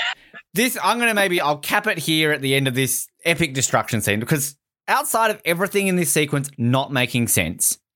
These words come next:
Speaker 2: this is
Speaker 1: Hmm.
Speaker 2: maybe one of the best sequences of the movie for the action alone, because, like, this is awesome. This is, like, city getting destroyed. This is what you're watching a movie like this for. This is what
Speaker 1: Yeah.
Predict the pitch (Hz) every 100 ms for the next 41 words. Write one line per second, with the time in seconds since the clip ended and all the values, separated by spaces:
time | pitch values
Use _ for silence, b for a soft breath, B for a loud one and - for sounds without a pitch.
0 | _ _ _ _ _ _ 143 233 262 185
1 | 135 151 156 139 139 117 135 135 127 113
2 | 117 113 117 110 104 104 117 - 113 120
3 | - 127 110 107 101 95 87 87 101 110
4 | 113 104 - 165 123 117 107 - 92 110
5 | 107 101 87 - 131 123 117 120 110 104
6 | 104 107 151 208 190 156 135 113 131 123
7 | 120 113 107 104 101 98 98 - - 87
8 | 71 B B B 226 254 277 269 175 196